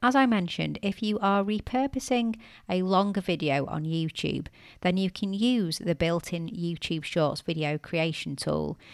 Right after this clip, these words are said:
Also, you can create from scratch a YouTube Shorts video using their built-in creator tool within the mobile app,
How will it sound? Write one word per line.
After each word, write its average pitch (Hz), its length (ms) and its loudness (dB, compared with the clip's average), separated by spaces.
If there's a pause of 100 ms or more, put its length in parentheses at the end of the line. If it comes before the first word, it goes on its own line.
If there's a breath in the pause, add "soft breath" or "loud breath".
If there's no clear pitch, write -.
Also, 240 300 6
you 220 200 4
can 214 220 -4
create 214 480 2
from 190 220 0
scratch - 580 0
a 180 100 0
YouTube 165 600 -2
Shorts 160 380 0
video 156 380 0
using 170 460 -2
their 160 300 0
built-in 165 500 -2
creator 156 540 -4
tool 160 280 0
within 151 380 -2
the 160 100 -2
mobile 147 480 0
app, - 300 -4